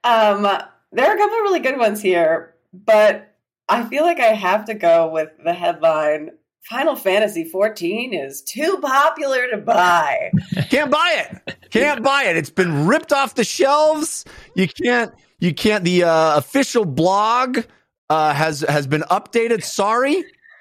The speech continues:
Speaker 2: No, uh, <laughs> no mo-, way to buy the game right now. Too popular. Uh, ever since the launch of the newest expansion of Final Fantasy fourteen, Endwalker,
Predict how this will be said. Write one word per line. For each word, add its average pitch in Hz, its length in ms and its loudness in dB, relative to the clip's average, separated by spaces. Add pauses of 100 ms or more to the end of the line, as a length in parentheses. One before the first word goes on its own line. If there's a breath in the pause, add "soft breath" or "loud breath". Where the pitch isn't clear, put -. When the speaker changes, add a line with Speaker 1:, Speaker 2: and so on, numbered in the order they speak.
(200)
Speaker 2:
No, 202 460 2
uh, 196 300 2
<laughs> 180 40 -6
no 190 280 0
mo-, 202 220 -2
way 208 140 2
to 185 140 -2
buy 220 200 0
the 214 100 -2
game 214 360 0
right 131 160 0
now. 117 200 -2
Too 226 200 -6
popular. 233 680 -2 (380 loud breath)
Uh, 117 160 0
ever 151 180 -2
since 170 240 -6
the 139 180 -4
launch 135 520 -2
of 113 260 -2
the 113 140 -2
newest 123 320 -2
expansion 117 480 -4
of 101 80 -2
Final 120 240 -2
Fantasy 107 400 -4
fourteen, 113 520 -4 (120)
Endwalker, 143 960 0